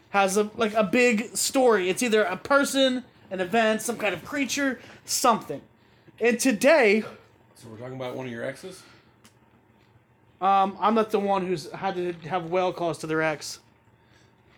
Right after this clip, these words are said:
Speaker 2: Shut up.
Speaker 1: So today we're talking about the life of a, of a man that I think Andrew's gonna be extremely happy to hear about.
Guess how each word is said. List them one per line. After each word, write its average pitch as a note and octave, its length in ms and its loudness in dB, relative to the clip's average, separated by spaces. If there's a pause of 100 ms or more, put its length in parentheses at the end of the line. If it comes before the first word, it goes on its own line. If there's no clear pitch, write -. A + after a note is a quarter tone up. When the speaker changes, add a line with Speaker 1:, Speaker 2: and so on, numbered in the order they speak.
(760)
Speaker 2:
Shut C#3+ 200 -6
up. - 220 -8 (1200)
Speaker 1:
So A#3 220 4
today C4+ 420 6
we're A#3+ 200 4
talking C4 340 2
about A#3+ 180 4
the G#3+ 80 2
life G3+ 680 0 (1080)
of G#3+ 240 2
a, A3+ 200 0 (240)
of A3 160 2
a A#3 40 4
man A#3 440 6
that G3+ 200 2
I B3+ 140 6
think G#3+ 140 0
Andrew's F#3+ 320 0
gonna F#3+ 180 -2
be D#3+ 240 0
extremely G#3 600 2
happy D#3 260 0
to D3 60 -4
hear D#3 160 0
about. D3+ 400 0